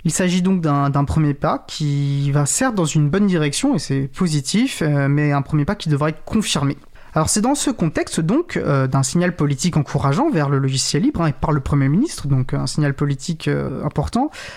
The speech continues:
qui nous a, c'est dans ce contexte donc que nous avons pris connaissance d'un catalogue de logiciels à destination des administrations,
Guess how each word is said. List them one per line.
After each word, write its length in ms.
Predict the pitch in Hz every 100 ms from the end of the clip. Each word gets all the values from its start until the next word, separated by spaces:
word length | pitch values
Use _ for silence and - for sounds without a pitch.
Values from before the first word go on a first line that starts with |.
| -
qui 160 | - 208
nous 280 | 214 196
a, 880 | 180 180 165 165 156 156 151 - - 160
c'est 140 | -
dans 100 | 185
ce 140 | -
contexte 340 | 180 170 277 208
donc 160 | 247
que 80 | -
nous 160 | 190 180
avons 80 | 185
pris 160 | -
connaissance 560 | - 202 185 - 277 202
d'un 160 | 165
catalogue 580 | 170 - 302 202 185 214
de 80 | 160
logiciels 640 | 175 226 185 - - 233
à 60 | 170
destination 560 | 156 220 - 220 220 220
des 120 | 160
administrations, 680 | 196 208 - 156 - 214